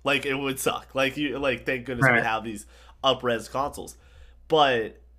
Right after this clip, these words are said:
Speaker 1: without
Speaker 2: I think,
Speaker 1: Go ahead.
Speaker 2: real quick, I, I do think that, that they'll market this new Switch as the next Switch. And, like, I think that they're gonna kinda be in this weird space for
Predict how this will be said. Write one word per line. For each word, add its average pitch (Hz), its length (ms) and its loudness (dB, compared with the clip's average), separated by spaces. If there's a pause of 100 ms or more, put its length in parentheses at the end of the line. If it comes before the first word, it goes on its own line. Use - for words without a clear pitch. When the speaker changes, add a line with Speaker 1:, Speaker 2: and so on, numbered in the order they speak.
(100)
Speaker 1:
without 147 480 -8
Speaker 2:
I 151 120 8
think, - 280 4 (580)
Speaker 1:
Go 127 100 0
ahead. 113 120 2
Speaker 2:
real 165 100 8
quick, 135 220 4 (100)
I, 147 220 6
I - 20 6
do 165 220 6
think 170 260 2
that, 147 220 2 (120)
that 143 200 0
they'll 131 120 4
market 123 480 2
this 123 200 -2 (240)
new 127 180 2
Switch 117 340 0
as 120 300 0
the 117 140 -6
next 104 280 -6
Switch. - 460 -10 (160)
And, 139 200 4
like, 123 260 4 (120)
I 135 120 6
think 160 240 2
that 170 200 2
they're 143 220 8
gonna 135 280 4
kinda 135 280 2
be 135 180 -2
in 135 100 0
this 127 240 -2
weird 123 280 -2
space 123 520 -2
for 127 760 2